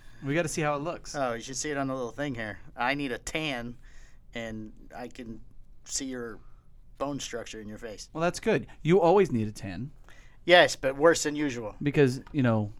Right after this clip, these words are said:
Speaker 1: you usually, you're
Speaker 2: You should
Speaker 1: either
Speaker 2: see the hat I wear when I go out in the
Speaker 1: y-,
Speaker 2: sun.
Speaker 1: you're either white or red. There's no
Speaker 2: Hey, there's not
Speaker 1: there's,
Speaker 2: very,
Speaker 1: there's no
Speaker 2: there's, there's
Speaker 1: tan.
Speaker 2: not, there's not really tan. Uh,
Speaker 1: Yeah.
Speaker 2: I can, but it's a very long process and takes a lot of time with a lot of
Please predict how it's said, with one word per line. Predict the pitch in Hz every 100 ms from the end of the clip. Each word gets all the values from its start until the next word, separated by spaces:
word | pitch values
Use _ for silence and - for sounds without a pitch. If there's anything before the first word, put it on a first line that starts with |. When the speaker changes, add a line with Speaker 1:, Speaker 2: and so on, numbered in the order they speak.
| - - -
Speaker 1:
you | 147
usually, | 156 165 151 143
you're | 139 147
Speaker 2:
You | 156
should | 147
Speaker 1:
either | 131
Speaker 2:
see |
the | 135
hat | 139 175 208
I | 147
wear | 135 131
when | 127
I |
go | 127
out | 135
in | 127
the |
Speaker 1:
y-, | 113
Speaker 2:
sun. | 160 123
Speaker 1:
you're | 143 156
either | 165 143 123
white | 120 156 185
or | 143 120
red. | 135 120 101
There's | 120 123
no | 143 135 127 120 107
Speaker 2:
Hey, | 139 123
there's | 113 120
not | 127 123
Speaker 1:
there's, | 156
Speaker 2:
very, | 165
Speaker 1:
there's | 175 165
no | 165
Speaker 2:
there's, | -
there's | - 123
Speaker 1:
tan. | 110 107
Speaker 2:
not, | 113
there's | - 101
not | 110 104
really | 101
tan. | 95 - 101 95 131
Uh, |
Speaker 1:
Yeah. | 135 - 151
Speaker 2:
I | 175
can, | - 226 208 156
but | 123 139
it's | 147
a | 147
very | 123 123 156 165
long | 135 139 143 127
process | 135 143 - 156 156 -
and | 120 113 113 104
takes | 135
a | 120
lot | 120 131
of | 131
time | 123 131 123
with | 123
a | 113
lot | 123 131
of | 120